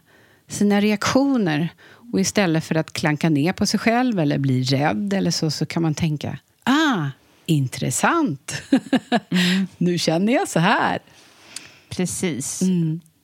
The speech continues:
Speaker 2: Och det är viktigt att bara för att man lyssnar och hör att, ja, E M D R har varit bra för oss,
Speaker 1: Mm.
Speaker 2: så är det ju så många olika grejer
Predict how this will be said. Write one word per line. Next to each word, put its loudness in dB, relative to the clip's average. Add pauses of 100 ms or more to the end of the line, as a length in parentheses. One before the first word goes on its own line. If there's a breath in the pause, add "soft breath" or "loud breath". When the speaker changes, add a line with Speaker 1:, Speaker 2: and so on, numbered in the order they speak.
(120)
Speaker 2:
Och 0
det -2
är 0
viktigt -6
att -4 (960 loud breath)
bara 4
för -2
att -2
man 2
lyssnar 0
och 2
hör 0
att, -4 (300)
ja, 0
E 2
M 0
D 0
R 0
har 2
varit 0
bra 0
för -4
oss, -6
Speaker 1:
Mm. 2
Speaker 2:
så 0
är 0
det -2
ju -2 (200)
så -2
många 0
olika -4
grejer -2